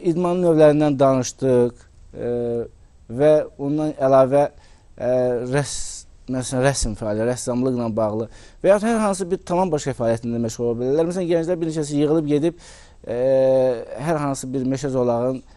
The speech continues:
zibillikdən təmizləyə bilərlər. Məsələn, çox gözəl bir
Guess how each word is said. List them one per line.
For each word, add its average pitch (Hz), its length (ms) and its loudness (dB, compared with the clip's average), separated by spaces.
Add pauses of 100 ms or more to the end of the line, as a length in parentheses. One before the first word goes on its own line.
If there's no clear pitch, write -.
(120)
zibillikdən 131 540 0
təmizləyə 107 420 -4
bilərlər. 98 540 -8
Məsələn, 101 420 -10
çox 147 240 -6
gözəl 127 320 -6
bir 110 220 -10